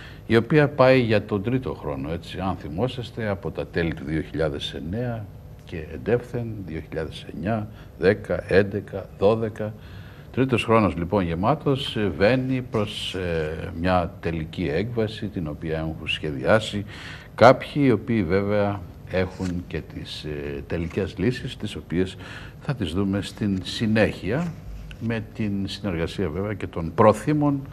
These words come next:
πολιτικών ανδρών και γυναικών που κατοικοεδρεύουν σε αυτόν τον υπέροχο τόπο που λέγεται Ελλάδα,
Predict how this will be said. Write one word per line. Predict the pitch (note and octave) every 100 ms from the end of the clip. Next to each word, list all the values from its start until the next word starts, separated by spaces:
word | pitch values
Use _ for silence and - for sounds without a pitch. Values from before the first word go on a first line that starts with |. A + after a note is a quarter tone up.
| - - - - - -
πολιτικών | - A#2+ G#2 G#2 - F#2 D2+
ανδρών | D#2 D#2+ E2 D#2+
και |
γυναικών | D2+ D#2 D#2 - D3 C#3 C3+
που | B2+
κατοικοεδρεύουν | - E2+ F2+ E2 D2+ D#2+ F#2+ G#2 G#2 G#2
σε | - D#2+
αυτόν | F2 D#2
τον | D2+ C#2+
υπέροχο | C#2 D#2+ D#2 D2+ -
τόπο | F#2 F2
που | E2
λέγεται | C#2+ C2+ C2+ C#2
Ελλάδα, | C#2 B1+ B1+